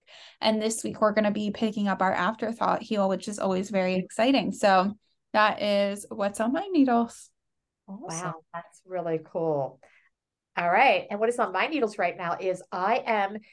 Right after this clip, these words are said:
Speaker 3: doing this second seam, a, a three needle bind off of my pillow sham. Very excited. In fact, I just counted and I have fifteen more stitches to bind off, and I'm gonna do that while we chat tonight.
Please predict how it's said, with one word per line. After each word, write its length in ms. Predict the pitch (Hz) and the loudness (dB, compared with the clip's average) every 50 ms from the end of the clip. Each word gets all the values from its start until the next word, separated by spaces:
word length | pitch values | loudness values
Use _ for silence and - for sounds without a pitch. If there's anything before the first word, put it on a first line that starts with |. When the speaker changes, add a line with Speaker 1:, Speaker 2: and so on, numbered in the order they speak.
| - _ _ _ _ _ _ _ - | -20 _ _ _ _ _ _ _ -4
Speaker 3:
doing 400 | 226 233 226 226 220 220 214 180 - | -2 0 0 0 -2 -4 -8 -4 -2
this 260 | 214 190 190 190 - - - - - - - - | -2 -2 -2 -4 -8 -12 -16 -18 -20 -20 -20 -2
second 380 | - 220 208 208 - 311 320 330 320 - _ _ _ _ _ _ _ _ _ _ _ _ - | 0 2 2 2 0 -2 -2 -2 -4 -10 _ _ _ _ _ _ _ _ _ _ _ _ -16
seam, 640 | - - - - - 277 247 220 190 180 180 202 220 | -16 -16 -14 -8 -6 -4 -4 -2 -4 -4 -4 -6 -6
a, 80 | - - 190 - - - | -6 -4 -6 -6 -2 -2
a 100 | 208 - - | -4 -4 -4
three 160 | - 254 262 | -4 -4 -4
needle 200 | 262 262 247 240 | -2 0 0 2
bind 280 | - 220 202 202 202 214 | 2 2 2 2 2 2
off 160 | 202 190 - - - | 2 2 0 -2 0
of 260 | 214 202 202 196 202 | 2 2 2 0 -2
my 420 | 208 196 185 180 175 175 180 185 185 - _ _ | -4 -4 -2 0 0 -2 -2 -4 -6 -12 _ _
pillow 220 | - 311 302 262 220 | -4 -2 0 0 -2
sham. 560 | 208 - - 190 160 151 147 160 196 277 294 _ _ - - - - _ _ _ 190 | -2 -4 -6 -4 -4 -2 -4 -4 -6 -8 -12 _ _ -20 -20 -20 -20 _ _ _ -6
Very 380 | 180 196 226 233 240 262 269 | 2 4 6 6 8 6 4
excited. 600 | - - 233 - - - 180 165 165 180 175 - | 4 2 -2 -4 -4 -2 -2 0 0 0 -2 -2
In 80 | - - | -4 -6
fact, 180 | 202 190 185 | -6 -4 -2
I 80 | 202 185 | -2 -2
just 300 | 185 196 208 214 214 - | -2 -2 -4 -4 -6 -10
counted 440 | - - 208 180 170 175 175 175 - | -12 -8 -8 -4 0 0 0 0 0
and 120 | 196 190 | -2 -4
I 60 | 180 | -4
have 180 | 175 175 180 165 - _ _ _ | -4 -4 -6 -8 -8 _ _ _
fifteen 520 | - 302 339 339 - - - 381 330 302 262 | -4 -4 -4 -4 -8 -14 -12 -12 -12 -6 -2
more 160 | 247 233 233 | -2 0 0
stitches 420 | 226 233 - 233 226 - 226 214 214 | -2 -2 -4 -6 -4 -4 -8 -12 -10
to 120 | - 208 | -8 -6
bind 300 | 190 - 165 165 165 165 | -4 -4 -4 -4 -4 -4
off, 380 | - - 156 156 180 - - - | -4 -2 -2 -2 -2 -2 -4 -8
and 120 | - 190 | -10 -8
I'm 120 | 185 185 185 | -10 -8 -8
gonna 180 | 190 180 170 | -8 -8 -8
do 220 | 165 160 180 190 196 | -8 -4 -2 0 2
that 200 | 220 214 - - | 2 2 0 0
while 160 | 196 175 175 | 0 0 0
we 120 | 185 180 | -2 -6
chat 340 | 180 - - 147 139 - - | -6 -6 -6 -6 -6 -8 -14
tonight. 280 | - 226 233 254 349 415 | -16 -14 -12 -12 -12 -12